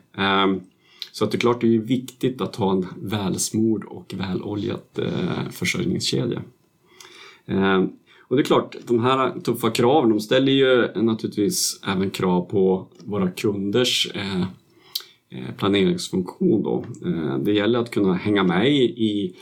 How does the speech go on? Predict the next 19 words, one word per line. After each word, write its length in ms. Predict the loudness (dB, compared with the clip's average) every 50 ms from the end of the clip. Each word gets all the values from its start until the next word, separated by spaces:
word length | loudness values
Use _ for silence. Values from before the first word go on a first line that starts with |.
| -20 -12 -2
marknadssvängningar 1200 | 0 0 2 0 0 -2 0 0 0 0 -2 0 2 2 4 4 4 4 4 4 4 2 2 2
och 220 | 2 2 2 2
omvärldshändelser 1600 | 0 2 2 2 2 2 0 0 0 0 -2 -2 -4 _ _ _ _ _ _ _ _ _ -10 -2 0 2 2 2 2 2 0 0
som 200 | 2 2 0 2
påverkar 540 | 2 4 4 4 4 2 2 2 2 2 4
oss. 320 | 4 4 2 2 0 -2 -4 -2 -2
Eh, 500 | 0 2 2 2 2 2 2 2 2 0 -2 -6 -12 -18 -20 -20 -20 -20 -20 -14 -4
men 200 | 0 0 2 2
sen 220 | 2 0 0 2 2
gäller 220 | 2 2 4 4
ju, 180 | 4 2 2 2
händer 260 | 2 2 4 4 4 2
ju 60 | 2
saker 260 | 2 0 0 0 -2
och 60 | -2
ting 140 | -2 -2 -2
hela 240 | 0 0 0 0 0
tiden 320 | 0 0 0 2 0 0 -2
i 360 | -2 -2 0 0 0 0